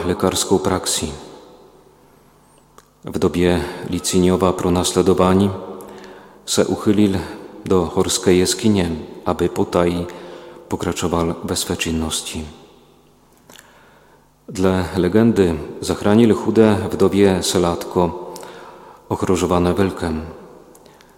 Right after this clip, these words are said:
Za to pry wdowa Blażejowi pozdziej nosila swice.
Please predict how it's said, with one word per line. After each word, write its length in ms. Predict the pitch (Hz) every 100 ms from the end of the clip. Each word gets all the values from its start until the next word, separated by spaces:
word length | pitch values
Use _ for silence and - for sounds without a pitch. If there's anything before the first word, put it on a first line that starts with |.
| _ _
Za 160 | - 90
to 160 | - 85
pry 400 | - 87 87 - -
wdowa 580 | 90 98 92 90 85 -
Blażejowi 680 | 87 85 90 90 90 90 87 - -
pozdziej 460 | 101 87 92 90 87
nosila 480 | 87 - 87 85 82
swice. 480 | - 80 - 80